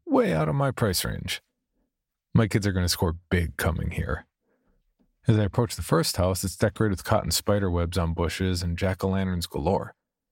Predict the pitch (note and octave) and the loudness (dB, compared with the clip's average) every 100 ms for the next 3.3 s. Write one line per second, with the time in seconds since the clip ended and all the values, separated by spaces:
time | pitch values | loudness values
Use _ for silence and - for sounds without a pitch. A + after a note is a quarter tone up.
0 | _ _ _ _ - B2+ A#2+ G2 F2+ - | _ _ _ _ 2 2 2 2 0 2
1 | C3+ A#2+ G#2+ A2 G#2 F2+ F#2+ G2 G2 - | 2 2 0 0 0 0 0 0 -2 0
2 | G2+ F2 - G#2 D#2+ G2+ G#2+ F2 F#2+ D2 | 0 -2 0 -2 0 0 0 0 -2 -2
3 | - - | -2 -4